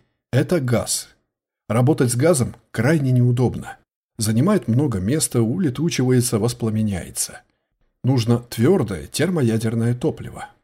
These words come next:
В этом качестве было предложено химическое соединение дейтерий, лития, лид. И не просто лития, а одного из его изотопов, литий шесть.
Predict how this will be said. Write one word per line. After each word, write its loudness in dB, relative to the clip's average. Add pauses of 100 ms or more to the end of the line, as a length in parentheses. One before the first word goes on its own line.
(800)
В -2
этом 2
качестве 0
было 2
предложено 0
химическое 0
соединение 0
дейтерий, 0
лития, 0 (240)
лид. -4 (260)
И 2
не 6
просто 2
лития, 2 (240)
а 2
одного 4
из 2
его 0
изотопов, -2 (160)
литий 0
шесть. -2